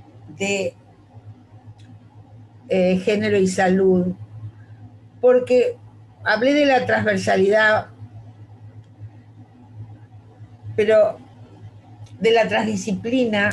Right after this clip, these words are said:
pero la transdisciplina también implica un modo de la transversalidad de los saberes a las que solemos llamar intersectorialidad.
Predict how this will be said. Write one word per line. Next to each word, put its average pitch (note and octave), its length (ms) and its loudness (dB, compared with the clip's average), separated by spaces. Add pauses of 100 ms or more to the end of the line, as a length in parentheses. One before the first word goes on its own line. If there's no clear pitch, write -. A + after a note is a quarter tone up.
(120)
pero G#3+ 200 -2
la A3 180 2
transdisciplina A#3 920 -2
también A3+ 400 0
implica G#3 800 0 (720)
un B3+ 240 4
modo C#4 320 6
de G#3+ 100 2
la G3 180 0
transversalidad G3 760 2
de A#3+ 100 6
los A#3 200 2
saberes G#3+ 640 2 (520)
a G3 100 0
las G#3 240 0
que G#3 200 -6 (160)
solemos A3+ 560 0
llamar A3 500 0 (160)
intersectorialidad. F#3 1500 0